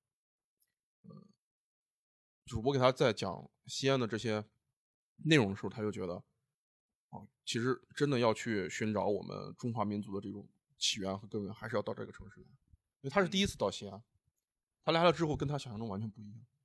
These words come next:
Speaker 2: 嗯。
Speaker 1: 啊，他说他就是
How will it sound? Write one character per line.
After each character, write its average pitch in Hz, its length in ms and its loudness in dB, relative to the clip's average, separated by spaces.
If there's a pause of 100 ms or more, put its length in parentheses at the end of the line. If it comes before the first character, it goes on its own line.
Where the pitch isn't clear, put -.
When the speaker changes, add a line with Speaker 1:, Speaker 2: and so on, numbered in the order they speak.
(300)
Speaker 2:
嗯。 107 180 -18 (420)
Speaker 1:
啊， 92 180 -16 (840)
他 185 120 4
说 175 180 4
他 175 300 6 (1300)
就 147 120 -8
是 113 280 -4